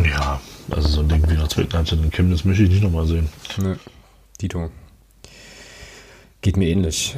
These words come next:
Speaker 2: Ähm, tja, was kann man denn zu Jena sonst noch so sagen? Ich hab vorhin festgestellt, dass der Paradiesbahnhof gar nicht mehr bedient wird, glaub ich.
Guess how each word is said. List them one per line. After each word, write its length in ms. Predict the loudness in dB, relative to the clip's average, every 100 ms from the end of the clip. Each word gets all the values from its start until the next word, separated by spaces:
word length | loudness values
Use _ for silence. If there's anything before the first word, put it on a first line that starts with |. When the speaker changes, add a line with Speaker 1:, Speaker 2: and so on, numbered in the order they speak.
| -2
Speaker 2:
Ähm, 420 | 0 2 2 -2 -2
tja, 160 | 0
was 120 | 2 2
kann 120 | 2
man 80 | 2
denn 80 |
zu 120 | 2 2
Jena 160 | 2
sonst 200 | 2 0
noch 60 | -2
so 100 | -2
sagen? 380 | -2 0 0 -2 0
Ich 100 | 0
hab 120 | 4
vorhin 160 | 4 4
festgestellt, 440 | 2 0 2 2
dass 80 | 2
der 80 | 0
Paradiesbahnhof 580 | 2 0 0 0 0 0
gar 120 | -2
nicht 100 | -2
mehr 100 | -2
bedient 260 | -2 -2 -2
wird, 200 | -4 -6 -20 -20 -14
glaub 220 | -6 -4 -2
ich. 200 | -6